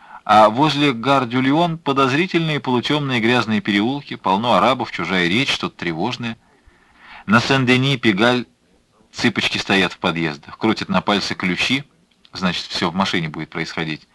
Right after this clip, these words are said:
А как хороша Пляс де Вош, площадь Вагезов, с Людовиком тринадцатым посередине,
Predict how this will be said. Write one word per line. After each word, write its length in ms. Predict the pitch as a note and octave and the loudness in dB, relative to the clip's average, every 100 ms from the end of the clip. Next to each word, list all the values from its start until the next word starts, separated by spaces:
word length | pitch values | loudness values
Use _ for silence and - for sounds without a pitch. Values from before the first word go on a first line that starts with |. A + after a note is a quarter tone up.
| _ _ _ - - - | _ _ _ -20 -20 -2
А 120 | - | 0
как 160 | - F3 | 2 0
хороша 420 | - C3 A#2 B2+ | 2 2 4 0
Пляс 340 | B2 A2 A2 F#2+ | 0 2 2 2
де 120 | G2 | -2
Вош, 440 | F2 E2 - - - - | 0 -4 -6 -10 -16 -6
площадь 360 | G2 F#2 F2 | -2 -2 -4
Вагезов, 440 | F2+ F2+ E2+ D#2+ D#2+ | -4 -2 -2 -4 -6
с 80 | - | -4
Людовиком 440 | G#2 F#2+ F2 F2 | 0 0 0 -6
тринадцатым 500 | F#2 F#2 E2+ - E2+ | -2 -2 -2 -6 -10
посередине, 600 | F2 - F2+ G2+ A#2+ F#2 | -8 -4 -4 -2 -4 -6